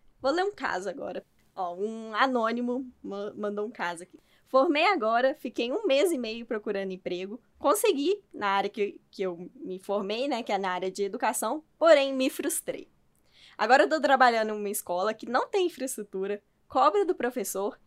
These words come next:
e eu não estou gostando do mercado e queria migrar para o mercado de tecnologia. Quais são as dicas para quem tá começando do zero?"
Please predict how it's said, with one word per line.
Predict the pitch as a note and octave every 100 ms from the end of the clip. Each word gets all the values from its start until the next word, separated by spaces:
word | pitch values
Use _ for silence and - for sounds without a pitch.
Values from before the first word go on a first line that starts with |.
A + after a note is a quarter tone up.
| -
e | G#3 A3
eu | A#3+
não | E4+
estou | A#4 C#4
gostando | C4+ C4+ B3 A3+
do | A#3
mercado | B3+ D4 G3+ G3 G#3+ - -
e | A#3+
queria | C4 B3 B3+
migrar | C4 A3+ G#3 B3+ -
para | -
o | A3+
mercado | D4 C#4+ G3+ G#3 B3
de | C#4
tecnologia. | C4 D4+ D4+ D4+ D#4+ E4 G3+ - - _ _ _ _
Quais | - E4+ A4+
são | - D4
as | B3+ A#3+
dicas | G3 G#3+ B3
para | - G#3
quem | G#3 B3+
tá | A#3+
começando | B3 A3+ G#3+ - G#3 G#3+ A#3
do | G3+
zero?" | B3+ F#3+ F3 -